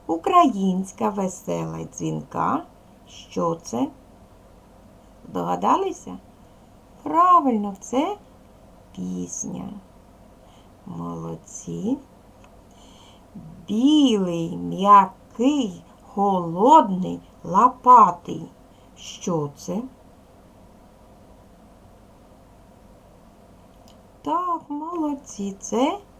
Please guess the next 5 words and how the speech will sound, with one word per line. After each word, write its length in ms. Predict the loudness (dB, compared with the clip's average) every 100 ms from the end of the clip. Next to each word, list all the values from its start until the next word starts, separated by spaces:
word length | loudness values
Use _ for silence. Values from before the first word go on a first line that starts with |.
| -20 -20 -20 -20 -20 -20 -20 -20 -20 -20 -20 -20
сніг. 520 | -20 -14 -12 -12 -16 -20 -20 -20 -20 -20 -20 -20 -20 -20 -20 -20 -20 -20 -20 -20 -20 -20 -20 -20 -20 -20 -20 -20 -20 -20 -20 -20 -20 -20 -20 -20 -20 _ _ _ _ _ _ _ _ _ _
Сильний, 1300 | -18 -18 -16 -14 -2 0 2 0 0 -2 -6 -4 -4
різкий, 920 | 0 0 -2 -8 -4 -2 -2 -6 -10 -16
холодний, 1080 | -6 0 0 4 6 8 6 2 -6 -8 -6
поривчастий. 1160 | -2 0 0 0 0 -2 -6 -10 -10 -14 -14